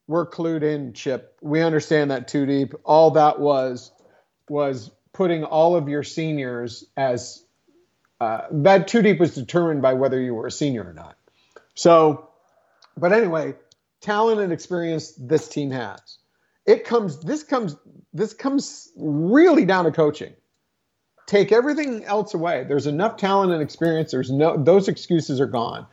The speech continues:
For this season, it's all about coaching. And we've, as you said many times, we've seen the offense, proven offense, um, a-, unless there's a massive, strange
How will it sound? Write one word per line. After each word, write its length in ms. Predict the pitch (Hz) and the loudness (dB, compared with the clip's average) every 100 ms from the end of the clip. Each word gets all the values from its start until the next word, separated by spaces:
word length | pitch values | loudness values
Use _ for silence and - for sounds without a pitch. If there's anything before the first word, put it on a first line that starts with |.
| _ _ _ _ | _ _ _ _
For 160 | 151 135 | 2 6
this 440 | 190 185 - - | 4 2 -6 -16
season, 640 | - 196 185 143 120 117 110 _ _ _ _ | -2 4 4 4 -2 -6 -12 _ _ _ _
it's 160 | 143 160 | -2 4
all 200 | 170 240 | 6 6
about 300 | 214 190 - | 4 2 0
coaching. 440 | 151 151 160 147 | -4 -4 -6 -8
And 220 | 160 160 170 | -4 -2 0
we've, 240 | 254 254 - - | 0 -2 -8 -2
as 260 | 151 135 | -2 0
you 140 | 170 208 | -2 -2
said 240 | - 151 | -2 -2
many 180 | 160 160 | -2 -2
times, 280 | 147 131 196 | -4 -2 2
we've 180 | 233 | 2
seen 240 | 226 247 262 | 2 0 4
the 160 | 196 | 4
offense, 480 | 160 156 160 160 151 | 4 4 0 -2 -6
proven 500 | - - 262 285 240 | -14 -2 2 4 4
offense, 600 | 170 160 147 - - - _ _ _ _ _ | 4 2 0 -8 -12 -20 _ _ _ _ _
um, 240 | 143 143 - | 0 0 0
a-, 160 | 170 180 - | -2 0 0
unless 320 | 190 254 247 | 2 0 2
there's 180 | 214 170 | 0 2
a 120 | 156 | -2
massive, 640 | 147 170 226 240 - 151 | -2 0 0 0 -4 -8
strange 840 | - - 170 180 185 180 156 - | -8 -4 -2 0 0 0 -2 -8